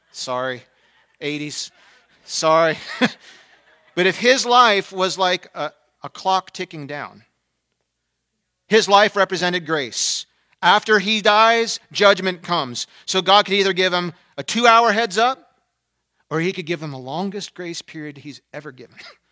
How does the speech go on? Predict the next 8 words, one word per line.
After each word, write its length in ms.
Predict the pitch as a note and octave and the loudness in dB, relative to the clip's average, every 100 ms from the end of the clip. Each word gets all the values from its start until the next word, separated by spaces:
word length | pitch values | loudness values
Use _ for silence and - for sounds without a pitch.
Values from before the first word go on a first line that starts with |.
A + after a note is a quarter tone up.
| _ _ _ _ | _ _ _ _
<laughs> 800 | _ _ _ _ _ _ _ _ | _ _ _ _ _ _ _ _
Do 100 | - | -16
you 60 | G#3+ | -12
see 280 | - C4 C4 | -10 -12 -16
how 220 | - B2+ | -20 -20
gracious 500 | C#3 D3 F3+ G#3 - | -20 -18 -18 -20 -20
God 220 | _ - _ _ | _ -20 _ _
was? 460 | G#3 A3+ - - | -20 -20 -20 -20